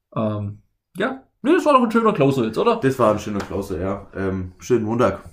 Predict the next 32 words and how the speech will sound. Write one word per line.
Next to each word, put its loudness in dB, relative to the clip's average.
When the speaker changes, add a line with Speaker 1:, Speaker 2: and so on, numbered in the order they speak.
Speaker 1:
Ja. -2
Speaker 2:
von -4
meiner -6
Seite. -8
Speaker 1:
Schönen -2
Montag 0
euch, 0
weil -2
ich -4
muss -8
noch -6
mal -4
kurz -8
hier, -2
<laughs> -18
ah, -6
ja, -10
ich -8
hab's -6
da 0
wieder. 0
Speaker 2:
Mhm. -2
Speaker 1:
<laughs> 0
Ähm, 6
nee, 2
schönen 2
Montag, -2
guten 2
Start 0
in -2
die -6
Woche 0